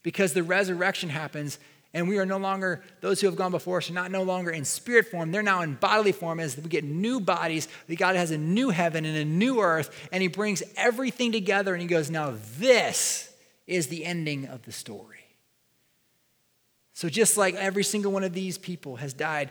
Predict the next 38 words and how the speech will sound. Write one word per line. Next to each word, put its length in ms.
without 260
seeing 320
the 60
full 300
ending 440
of 120
the 80
story, 340
but 160
living 320
by 200
faith, 260
hoping 460
for 140
what 200
God 220
would 100
do, 160
you 260
and 80
I 140
now 160
find 320
ourselves 400
in 220
this 140
story, 580
further 560
along, 380
having 340
received 520
something 380
better 280
because 320
we 100
have 320
Jesus 480
now. 300